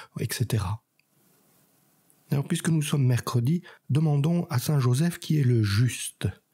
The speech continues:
c'est-à-dire celui qui correspond à toute l'émotion de l'Esprit Saint. Le fondement de la justice,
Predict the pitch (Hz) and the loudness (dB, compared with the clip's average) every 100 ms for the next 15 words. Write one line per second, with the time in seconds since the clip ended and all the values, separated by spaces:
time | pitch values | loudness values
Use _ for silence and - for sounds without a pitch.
0 | _ _ - 135 135 160 - 170 156 156 | _ _ -4 -2 0 0 0 0 2 4
1 | 151 147 135 - 175 147 135 - 151 160 | 2 0 -4 -2 0 0 -2 -4 -2 -2
2 | - - 123 117 - 202 - 147 139 135 | -4 -4 -4 -4 -4 -4 0 2 4 2
3 | 127 - 131 127 117 110 107 - 107 101 | 2 0 0 2 2 2 0 -2 -4 -4
4 | - 92 - _ _ _ 123 110 - 185 | -2 -4 -6 _ _ _ -2 0 0 2
5 | 170 165 131 120 107 107 - 151 147 - | 2 2 2 2 2 -2 -2 -2 -2 -10